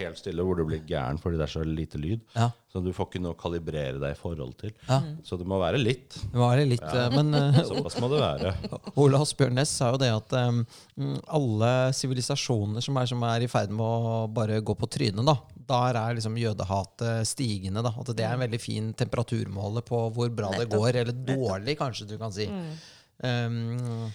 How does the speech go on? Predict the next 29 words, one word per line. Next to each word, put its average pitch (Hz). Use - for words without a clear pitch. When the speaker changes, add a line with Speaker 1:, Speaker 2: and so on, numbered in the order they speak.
Speaker 2:
ja. 117
Speaker 3:
Ja, 214
nei, 240
du 240
vet 226
at 214
dette 220
med, 175
mm, 170
som 180
vi 180
snakket 185
om 165
i 165
sted, 165
med 160
at -
vi 175
er 160
fifty 160
fifty 165
med 170
de 175
som 175
produserer 165
og 156
de 151
som 160
forbruker. 165